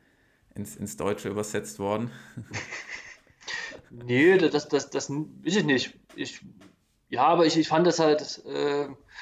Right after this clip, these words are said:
Speaker 2: gut, gut zusammen. Also es, es, es trifft halt den Kern, ja. Finde ich.
Speaker 1: Ja, ja, das auf jeden Fall. Also es ist schon, ähm, er sagt ja auch, er ist, ähm, kein,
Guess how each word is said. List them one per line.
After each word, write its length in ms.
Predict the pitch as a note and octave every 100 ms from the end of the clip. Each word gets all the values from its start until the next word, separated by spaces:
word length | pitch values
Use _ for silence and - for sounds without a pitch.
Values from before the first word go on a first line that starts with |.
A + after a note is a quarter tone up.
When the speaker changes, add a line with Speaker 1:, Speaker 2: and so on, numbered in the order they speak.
| - - - - _ _ _ _ _ -
Speaker 2:
gut, 380 | F3+ F3 - -
gut 160 | F3+
zusammen. 300 | - D3 F3
Also 180 | D3 C3+
es, 100 | C3+
es, 260 | D#3 C3 -
es 160 | C#3+
trifft 240 | - E3+ -
halt 100 | C#3
den 120 | B2
Kern, 300 | - D3 D#3
ja. 260 | A#2 D3+ D#3+ _ _ _ _ _ _ _ _ _ _ _ _ _ _ -
Finde 200 | B2+ -
ich. 80 |
Speaker 1:
Ja, 60 | G2
ja, 120 | A2
das 180 | A2+ G#2
auf 180 | G2 -
jeden 200 | G2+ G2+
Fall. 300 | G2+ G#2 A2
Also 400 | - F2+ F#2+ F2
es 180 | - -
ist 80 |
schon, 360 | - F#2+ G2+ G2
ähm, 260 | G2+ F2 F#2 -
er 80 |
sagt 280 | - G2+ -
ja 100 | -
auch, 180 | F#2+ G2
er 120 | -
ist, 260 | F2+ - -
ähm, 360 | F2 F2 E2+ - - _ _ _ _ _ _ _ _ _ _
kein, 380 | - F#2+ F#2+